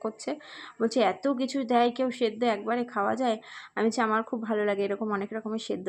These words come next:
দিয়ে ভাত খেতে।" তো চলো খাওয়া দাওয়া করে নিই, পরে আসছি তোমাদের সামনে। খাওয়া দাওয়ার পরে এই বাসনগুলো ছিল, আগের দিন বাবুর জন্মদিন হলো, এই বড় বড় গামলাগুলো উপরে নিয়ে গেছিলাম আটা টাটা মাখার জন্য। তো সেগুলা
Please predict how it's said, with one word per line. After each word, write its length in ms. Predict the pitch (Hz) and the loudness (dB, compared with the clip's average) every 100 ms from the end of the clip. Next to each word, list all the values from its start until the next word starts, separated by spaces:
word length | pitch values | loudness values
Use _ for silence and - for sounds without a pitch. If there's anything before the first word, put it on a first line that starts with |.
| 196 | 0
দিয়ে 140 | 214 | 0
ভাত 200 | 214 180 - | 0 -4 -6
খেতে।" 300 | 220 214 233 - - - - | -8 -6 -8 -10 -18 -14 -4
তো 80 | 277 | 0
চলো 240 | 269 269 | 4 4
খাওয়া 280 | 285 247 226 | 2 2 2
দাওয়া 180 | 233 254 | 4 2
করে 220 | 254 247 247 | 2 2 2
নিই, 120 | 320 320 | 0 2
পরে 200 | 226 233 | 4 4
আসছি 260 | 226 - 262 | 2 -2 -4
তোমাদের 320 | 247 247 254 | -2 0 -2
সামনে। 320 | - 262 269 466 - _ _ _ _ - - - | -4 -4 -4 -4 -8 _ _ _ _ -20 -20 -6
খাওয়া 240 | - 226 226 | 2 4 4
দাওয়ার 200 | 269 285 | 4 4
পরে 260 | 285 254 302 359 | 4 4 2 2
এই 120 | 247 240 | 2 4
বাসনগুলো 500 | 214 - 247 247 262 | 2 0 2 2 2
ছিল, 200 | - 226 | 0 0
আগের 220 | 214 220 | 0 0
দিন 120 | 214 240 | 0 2
বাবুর 240 | 226 233 | 2 2
জন্মদিন 440 | 226 214 220 226 240 | 0 0 0 0 0
হলো, 160 | 240 294 | 2 2
এই 80 | |
বড় 180 | 247 214 208 | 2 0 0
বড় 140 | 220 | 0
গামলাগুলো 440 | 220 208 208 214 220 | 0 0 0 0 -2
উপরে 240 | 214 220 220 | -2 -2 0
নিয়ে 180 | 214 220 | 0 -2
গেছিলাম 320 | 220 226 220 | -2 -2 -2
আটা 180 | 202 208 | -4 -4
টাটা 220 | 208 202 | -6 -4
মাখার 320 | 214 208 208 208 | -4 -4 -6 -4
জন্য। 220 | 226 214 285 - - - - - - | -4 -4 -4 -8 -16 -16 -16 -14 2
তো 120 | 233 226 226 226 | 4 6 6 4
সেগুলা 380 | - 226 240 | 2 2 4